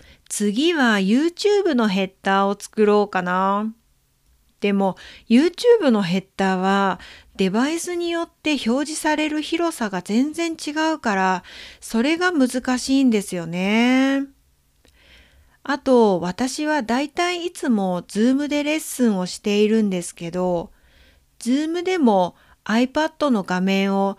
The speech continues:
シェアすることができますよね。Apple Pencilを使ったら、本当にホワイトボードみたいに使えそうですよね。それもまだ試してないので、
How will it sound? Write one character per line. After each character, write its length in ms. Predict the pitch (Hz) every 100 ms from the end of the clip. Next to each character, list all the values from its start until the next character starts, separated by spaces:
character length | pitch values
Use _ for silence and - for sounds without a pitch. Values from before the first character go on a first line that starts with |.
| _
シ 200 | - -
ェ 100 | 311
ア 60 | 320
す 180 | - 214
る 120 | 185
こ 160 | 185 185
と 140 | 202
が 160 | 185 165
で 120 | 175
き 140 | 220
ま 160 | 214 240
す 120 | -
よ 140 | 196 160
ね。 380 | 180 220 254 262 _ _ _ _ _ _ _ _ _ _ _ _ _
Apple 560 | - 180 _ 254 269 311
Pencil 580 | 311 330 339 - 254 202
を 80 | 185
使 280 | - 208
っ 80 | 202 -
た 120 | 214
ら、 280 | 202 185 180 - _ _ _ _
本 360 | - 226 262
当 260 | 277 311 320
に 160 | 320 339
ホ 200 | 277 247
ワ 160 | 269
イ 60 | 285
ト 140 | 320
ボ 240 | 277 330 339
ー 20 |
ド 120 | 302
み 140 | 233
た 220 | 220 202 190
い 60 |
に 160 | 185 175
使 320 | - - 220
え 80 | 208
そ 220 | 208 233
う 60 | 233
で 100 | 254
す 160 | 262
よ 160 | 220 180
ね。 460 | 175 185 208 220 247 _ _ _ _ _ _ _ _ _ - _ _ _
そ 240 | - 220
れ 140 | 208 269
も 260 | 302 320
ま 220 | 285 254
だ 220 | 285 262 233
試 300 | 202 208 269
し 120 | -
て 120 | -
な 220 | 208 208 233
い 80 |
の 160 | 233 196
で、 340 | 185 175 175